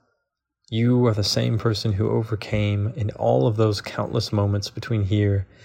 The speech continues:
and Mexico a lifetime ago, eight months ago,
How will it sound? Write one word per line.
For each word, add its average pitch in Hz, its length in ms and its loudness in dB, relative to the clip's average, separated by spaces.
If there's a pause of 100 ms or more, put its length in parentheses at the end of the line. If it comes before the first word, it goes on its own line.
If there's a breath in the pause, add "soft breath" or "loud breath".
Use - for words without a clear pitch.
(560 loud breath)
and 90 200 2
Mexico - 720 0 (400)
a 92 60 -2
lifetime 98 600 0
ago, - 340 -8 (960)
eight 117 160 -2
months - 340 -8
ago, - 320 -10